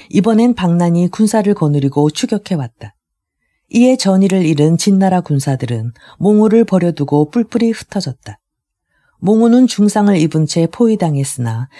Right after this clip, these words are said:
힘써 싸워 조나라 군사 수십 명을 죽이고 활을 쏘아 박난의 가슴을 맞췄다. 박난이 가슴에 꽂힌 화살을 뽑아버리며 소리친다. 적장 몽호에게 일제히 활을 쏘아라.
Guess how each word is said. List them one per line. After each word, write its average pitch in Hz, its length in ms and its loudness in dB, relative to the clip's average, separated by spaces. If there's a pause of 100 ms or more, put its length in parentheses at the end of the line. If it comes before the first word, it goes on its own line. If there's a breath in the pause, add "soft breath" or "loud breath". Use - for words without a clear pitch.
(140 loud breath)
힘써 254 360 0
싸워 165 400 2
조나라 196 400 2
군사 160 460 0
수십 254 340 -2
명을 185 320 0
죽이고 120 640 -6 (280 loud breath)
활을 247 240 0
쏘아 160 360 0
박난의 185 500 0
가슴을 151 440 -2
맞췄다. 131 560 -8 (920)
박난이 226 520 4
가슴에 196 420 -2
꽂힌 175 380 -2
화살을 170 480 -2
뽑아버리며 165 760 0
소리친다. 147 680 -6 (840)
적장 262 460 0
몽호에게 180 600 2
일제히 240 480 2
활을 269 280 0
쏘아라. 135 500 -2